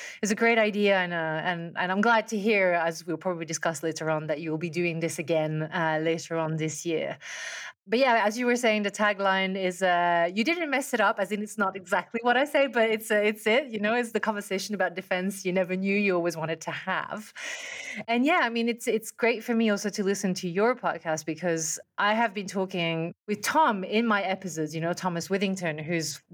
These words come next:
big expert, uh, on electronic warfare. And I realized that I don't think I ever really properly explained to my listeners what electronic warfare is.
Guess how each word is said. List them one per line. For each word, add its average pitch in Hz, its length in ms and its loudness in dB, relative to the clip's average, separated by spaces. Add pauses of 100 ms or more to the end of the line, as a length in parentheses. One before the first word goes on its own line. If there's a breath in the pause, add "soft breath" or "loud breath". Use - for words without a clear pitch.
(120)
big 233 280 2
expert, 180 720 -2 (100)
uh, 170 340 2
on 180 260 -2
electronic 175 440 -4
warfare. 180 380 2
And 180 180 0
I 311 60 2
realized 180 500 -2
that 165 160 0
I 165 120 0
don't 220 200 -2
think 202 220 -4
I 190 140 0
ever 185 300 -4
really 196 300 -6
properly 185 420 -6
explained 170 460 -4
to - 120 -8
my 165 200 0
listeners 180 480 -6
what 151 220 -2
electronic 156 440 -8
warfare 147 460 -4
is. 202 460 -4